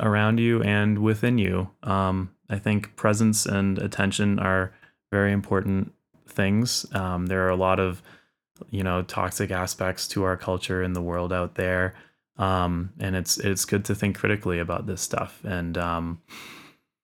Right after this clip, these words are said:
and, and I think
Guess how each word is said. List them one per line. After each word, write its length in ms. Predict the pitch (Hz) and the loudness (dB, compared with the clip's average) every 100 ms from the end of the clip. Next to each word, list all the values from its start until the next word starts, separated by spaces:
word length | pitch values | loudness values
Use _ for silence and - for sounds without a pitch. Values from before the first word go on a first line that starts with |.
| - - _ _ _ | -20 -20 _ _ _
and, 640 | 98 92 87 87 82 - - _ _ _ _ _ _ _ _ - | -4 -2 0 -2 -2 -6 -10 _ _ _ _ _ _ _ _ -8
and 140 | 107 | -4
I 80 | 98 | -2
think 540 | 95 113 104 - - | 2 2 2 0 -12